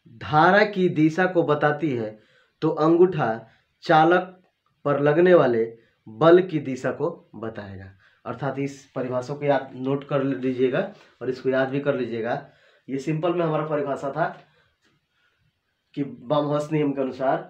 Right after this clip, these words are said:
कि flaming के बाएं हाथ के नियम के अनुसार है, अंगूठा जो force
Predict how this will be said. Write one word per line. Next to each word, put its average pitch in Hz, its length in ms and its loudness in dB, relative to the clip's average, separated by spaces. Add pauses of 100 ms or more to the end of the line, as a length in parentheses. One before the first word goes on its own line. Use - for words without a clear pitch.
(300)
कि 135 80 -8
flaming 143 500 -2
के 156 100 0
बाएं 139 220 0
हाथ 139 220 -4
के 147 80 -4
नियम 139 220 -2
के 143 80 -8
अनुसार 131 300 -6
है, 127 180 -8 (540)
अंगूठा 160 480 0 (540)
जो 135 320 -2
force 165 480 0